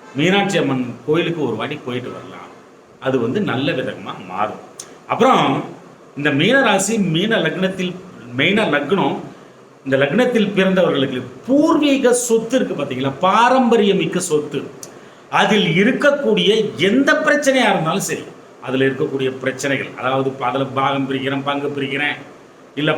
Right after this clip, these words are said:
பக்கத்துல வந்துக்கிறோம், உள்ள வந்துட்டான், வீடு வந்து சரியா மராமத்து பண்ணல, பாருமே அப்படியே கிடக்குது, இல்ல எனது தான் எவனா ஒருத்தன் சொல்றான், பேப்பர் ஒர்க்ல பிரச்சனை இருக்குது, இந்த மாதிரி எந்த பிரச்சனையா இருந்தாலும் சரிங்க, அங்க போனீங்கன்னா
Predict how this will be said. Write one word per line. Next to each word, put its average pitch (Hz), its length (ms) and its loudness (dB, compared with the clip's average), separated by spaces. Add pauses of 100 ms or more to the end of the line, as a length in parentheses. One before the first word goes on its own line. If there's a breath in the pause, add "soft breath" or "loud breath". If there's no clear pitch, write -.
பக்கத்துல 156 380 0
வந்துக்கிறோம், 151 440 -2
உள்ள 160 220 0
வந்துட்டான், 156 420 0 (640)
வீடு 175 200 2 (100)
வந்து 156 160 -2 (100)
சரியா 165 240 2 (100)
மராமத்து 160 460 -2
பண்ணல, 160 220 -2 (100)
பாருமே 160 320 0 (260)
அப்படியே 151 300 -2
கிடக்குது, 165 360 -2 (880)
இல்ல 170 120 2 (140)
எனது 156 260 0
தான் 165 220 2
எவனா 165 260 2
ஒருத்தன் 156 280 -4
சொல்றான், 165 380 -2
பேப்பர் 175 340 2
ஒர்க்ல 165 220 0 (100)
பிரச்சனை 170 340 -2
இருக்குது, 165 300 0 (760)
இந்த 165 180 2
மாதிரி 220 180 4 (260)
எந்த 285 260 4 (200)
பிரச்சனையா 233 540 2 (200)
இருந்தாலும் 135 580 2
சரிங்க, 147 260 -2 (720)
அங்க 139 180 0 (160)
போனீங்கன்னா 156 420 0